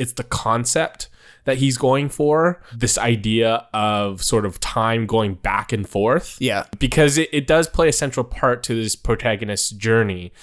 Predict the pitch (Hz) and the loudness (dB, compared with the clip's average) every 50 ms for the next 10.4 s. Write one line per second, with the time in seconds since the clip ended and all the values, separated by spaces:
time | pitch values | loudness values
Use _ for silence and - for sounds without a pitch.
0 | - - - 123 123 123 120 117 113 - - - - 135 - - - 160 147 139 | -18 -8 0 4 6 6 6 4 2 0 -4 -4 -4 -6 -4 -2 2 2 4 2
1 | 131 117 120 123 120 120 104 113 135 135 - 120 139 135 - 120 123 131 131 127 | 2 2 2 0 0 0 -2 -2 -2 -2 -2 -4 -6 -4 0 0 2 4 4 4
2 | 120 110 117 110 98 - 107 98 113 113 107 101 87 87 87 - 110 101 92 90 | 2 2 0 -2 -2 -2 -2 0 0 0 0 -2 -4 -4 -6 -6 -4 -4 -4 -6
3 | 78 - 90 90 76 - - - 135 - 160 147 147 139 143 127 117 123 120 120 | -6 -8 -10 -10 -10 -12 -12 -6 -2 0 2 2 2 0 0 -2 -2 -2 -2 -2
4 | 127 - - 120 120 107 - - 120 113 110 - 110 - - 117 98 110 - - | -2 -2 -4 -6 -6 -6 -4 -2 -2 -4 -2 -4 -6 -4 -4 -6 -6 -8 -6 -6
5 | 131 107 - - - 123 120 113 113 120 107 107 104 - 120 101 - 107 113 110 | -4 -2 -2 0 0 -2 -2 -2 -4 -4 -4 -6 -4 -6 -6 -6 -6 -6 -8 -6
6 | 113 110 95 104 98 90 92 90 87 87 85 - - 95 98 95 92 92 92 90 | -8 -8 -6 -6 -6 -6 -8 -8 -10 -12 -12 -12 -10 -10 -10 -10 -10 -10 -12 -12
7 | - - - _ - 110 107 - - - - 127 110 - 139 123 - - 127 120 | -12 -14 -14 _ -14 -8 -4 -4 -4 -4 -4 -6 -4 -4 -4 -4 -2 -2 -2 -4
8 | - 113 117 107 - - 113 110 101 107 104 104 - 110 87 - 104 113 113 - | -4 -6 -6 -6 -6 -4 -6 -4 -4 -6 -6 -6 -6 -8 -10 -8 -6 -6 -6 -6
9 | 113 - - 117 101 85 - - - - 113 101 104 98 98 98 90 90 101 107 | -8 -4 -2 -2 -2 -4 -4 -6 -6 -4 -2 -2 0 0 0 -2 -2 -2 -2 -2
10 | 107 104 98 101 98 95 98 95 | -2 -2 -2 -4 -4 -6 -8 -10